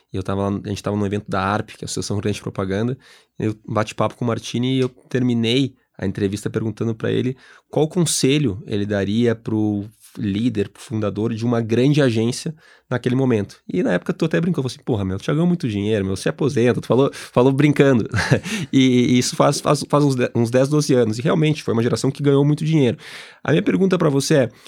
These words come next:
essa geração nova, que justamente você começou da Bipool, que está começando a empreender, vem uma liderança criativa, conhece muito, mas tá começando a montar seu, seus próprios negócios. Você falou muito de especialização, mas qual conselho você daria pra eles, assim, na perspectiva criativo e empresário? Porque no fim do dia,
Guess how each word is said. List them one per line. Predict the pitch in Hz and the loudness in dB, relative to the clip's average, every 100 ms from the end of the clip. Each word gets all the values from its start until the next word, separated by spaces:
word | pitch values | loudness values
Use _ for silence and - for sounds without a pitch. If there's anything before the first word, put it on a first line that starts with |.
| - | -14
essa | - 160 208 | -6 0 2
geração | 190 165 - 156 | 2 2 2 2
nova, | 135 110 104 107 139 | 4 2 2 -2 -10
que | - | -16
justamente | - 139 127 120 | -8 0 0 0
você | - - | -4 -4
começou | 117 113 113 | -2 -2 -2
da | 117 | -2
Bipool, | 120 - 101 - - _ | -4 -4 -4 -4 -16 _
que | - | -4
está | - | 0
começando | 175 170 156 165 170 | 2 2 4 4 4
a | |
empreender, | 156 165 135 113 107 - | 4 4 4 2 -2 -4
vem | 117 143 | 2 4
uma | 175 | 4
liderança | 147 131 127 139 143 | 2 2 2 2 -2
criativa, | 135 - 131 127 117 101 | -4 -2 -2 -2 -2 -2
conhece | - 123 127 156 170 | -2 -2 0 0 0
muito, | 156 240 | 0 0
mas | 359 | -4
tá | - - | -4 -2
começando | 277 226 226 | 0 2 0
a | |
montar | 214 208 202 | 0 0 -2
seu, | 196 - | -2 -6
seus | - 175 | -6 -2
próprios | 185 - | -2 0
negócios. | 202 - 156 - - - - - | 0 2 2 0 -6 -18 -20 -16
Você | - - | -8 -4
falou | - 156 | 2 2
muito | 170 165 | 2 0
de | |
especialização, | - 170 165 160 170 - 151 143 - - | -2 -2 0 0 0 -2 -2 -4 -6 -6
mas | 135 - | -4 -2
qual | - | -2
conselho | - 302 - 175 175 | -2 -2 2 2 2
você | 135 | 2
daria | 127 123 139 | 2 2 2
pra | 120 | 2
eles, | 131 135 | 2 0
assim, | - | 0
na | 139 131 | 0 0
perspectiva | 139 - 131 - 156 151 139 - - - | -2 -4 -6 -4 -2 0 -2 -6 -20 -2
criativo | 165 175 165 - 165 190 196 | 2 2 2 0 0 2 2
e | |
empresário? | 180 156 139 127 120 104 | 2 2 2 4 4 2
Porque | - - | -2 -2
no | 180 | 0
fim | 226 | 0
do | 214 | 0
dia, | 165 349 | 0 0